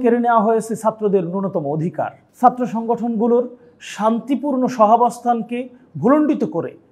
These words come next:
কায়েম করা হয়েছে একক আধিপত্য, তৈরি করা হয়েছে ত্রাসের রাজত্ব। আবাসিক হলগুলোতে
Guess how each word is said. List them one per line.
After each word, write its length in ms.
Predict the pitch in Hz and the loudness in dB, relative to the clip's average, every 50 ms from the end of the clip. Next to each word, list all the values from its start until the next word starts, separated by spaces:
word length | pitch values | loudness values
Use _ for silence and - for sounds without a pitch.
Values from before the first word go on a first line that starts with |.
| _ _ 220 | _ _ 6
কায়েম 240 | 220 233 240 240 233 - | 6 8 8 6 4 2
করা 140 | 220 220 220 190 165 | 2 2 2 2 4
হয়েছে 320 | 208 208 196 202 - 196 170 - - _ - 208 214 | 4 2 2 2 -2 -4 -4 -4 -8 _ -2 -2 0
একক 220 | 208 214 202 - - - - 180 | 2 0 0 0 -2 2 2 4
আধিপত্য, 460 | 185 196 277 254 254 - - - - - - - _ _ _ _ _ _ - | 6 6 6 6 6 4 2 -2 -6 -10 -10 -10 _ _ _ _ _ _ 0
তৈরি 180 | 220 202 208 180 - | 2 2 2 2 2
করা 160 | 196 190 185 165 | 4 4 4 4
হয়েছে 280 | 180 185 170 - - 156 143 - - _ _ _ _ | 2 -2 -2 -4 -8 -8 -10 -10 -16 _ _ _ _
ত্রাসের 360 | 190 190 180 - 208 185 151 131 | 2 2 2 2 0 -4 -2 -2
রাজত্ব। 400 | 147 160 160 185 160 - - - 123 - - _ _ _ _ _ _ _ _ _ _ | -2 0 0 0 -2 -2 -6 -14 -16 -16 -16 _ _ _ _ _ _ _ _ _ _
আবাসিক 400 | - 185 190 220 - - 233 202 - 160 | 0 4 4 4 2 2 -2 -4 2 2
হলগুলোতে 500 | 202 220 208 190 233 233 240 - 254 | 2 2 4 2 0 0 0 0 0